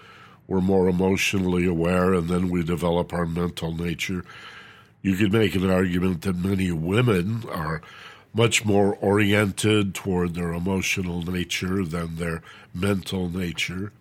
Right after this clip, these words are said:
But I think generally speaking, it's the nature of school to emphasize the way we think and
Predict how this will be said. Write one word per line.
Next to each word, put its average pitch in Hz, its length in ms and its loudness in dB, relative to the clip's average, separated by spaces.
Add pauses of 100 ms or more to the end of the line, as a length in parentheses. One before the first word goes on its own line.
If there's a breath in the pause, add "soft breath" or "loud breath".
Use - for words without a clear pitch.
(420)
But 143 300 4 (580 loud breath)
I 180 40 -6
think 202 200 -2
generally 123 560 4
speaking, 120 600 4
it's 110 260 0
the 110 160 2
nature 117 500 4
of 85 120 -2
school 104 720 2 (760 loud breath)
to 101 420 2
emphasize 98 1160 2
the 104 80 2
way 92 200 2
we 69 180 -6
think 110 540 0 (540 soft breath)
and 104 300 2